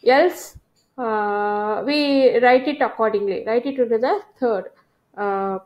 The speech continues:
polynomial accordingly. So this, all these things logic we have seen already. Now,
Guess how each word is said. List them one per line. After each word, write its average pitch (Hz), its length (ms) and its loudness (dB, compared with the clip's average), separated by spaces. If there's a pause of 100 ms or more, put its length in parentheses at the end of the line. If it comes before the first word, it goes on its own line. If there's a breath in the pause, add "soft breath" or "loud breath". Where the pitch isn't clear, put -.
polynomial 226 540 2
accordingly. 190 560 -6
So 262 120 -2
this, 320 280 -4
all 240 220 2
these 277 220 -2
things 262 280 -4
logic 208 440 -2
we 226 100 -4
have 214 220 -8
seen 233 200 -2
already. 196 480 -4 (440 soft breath)
Now, 240 320 0